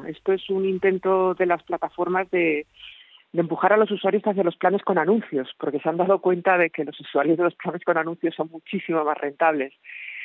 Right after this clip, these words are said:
Entonces, esto lo dijo, aparte, lo dijo Sinan Vázquez, el, el C E O de, de Disney,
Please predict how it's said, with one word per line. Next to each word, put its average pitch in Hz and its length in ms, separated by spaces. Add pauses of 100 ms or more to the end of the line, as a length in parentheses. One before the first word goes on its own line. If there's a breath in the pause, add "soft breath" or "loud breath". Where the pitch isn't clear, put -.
(140 loud breath)
Entonces, 170 460
esto 196 200
lo 208 100
dijo, 185 260
aparte, 160 300
lo 143 80
dijo 139 180
Sinan 151 280
Vázquez, 147 300
el, 139 320
el 139 300
C 147 100
E 135 60
O 139 80
de, 131 360
de 143 180
Disney, 160 460